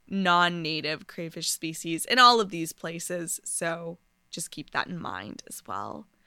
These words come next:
The biggest crayfish I could find is the giant Tasmanian freshwater crayfish. It's actually the world's largest freshwater invertebrate, and it basically just looks like a big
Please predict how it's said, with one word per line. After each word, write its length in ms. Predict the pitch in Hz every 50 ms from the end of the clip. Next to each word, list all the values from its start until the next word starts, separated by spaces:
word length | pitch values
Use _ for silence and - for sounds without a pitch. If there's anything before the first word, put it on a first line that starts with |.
| _ _ - _ _ _ _ _ _ - -
The 160 | 202 220 208
biggest 480 | 190 220 226 254 - 381 359 - -
crayfish 420 | - - 220 202 - - 180 - 190
I 60 | 180
could 160 | - 185 175
find 400 | - - 175 175 170 170 175 - -
is 180 | - 185 175 -
the 260 | 190 180 180 - - 175
giant 540 | - - 185 180 180 208 254 277 - -
Tasmanian 800 | - - 240 233 208 - 185 175 170 175 180 185 185 185 180 180
freshwater 600 | 170 - - 180 196 - - - 185 175 - - -
crayfish. 720 | - - - - - - - 214 262 - - - - - _ _ _ - - - -
It's 140 | - - -
actually 440 | 220 220 220 - - - - 233 233
the 120 | 208 214 202
world's 400 | 190 202 202 202 196 190 - - -
largest 680 | - 185 180 175 170 175 196 196 220 214 208 - - - -
freshwater 540 | - - 180 180 - - 185 175 170 175 175
invertebrate, 640 | 175 175 170 202 262 285 302 190 180 190 240 - - - - - - - - _ _ _ _ _ -
and 120 | 269 294 359
it 60 | 359
basically 360 | 453 466 494 - - 494 440
just 180 | - 392 - -
looks 240 | 254 254 - - -
like 240 | 277 254 247 - -
a 100 | - 214
big 540 | 202 - 190 185 190 190 190 185 190 - -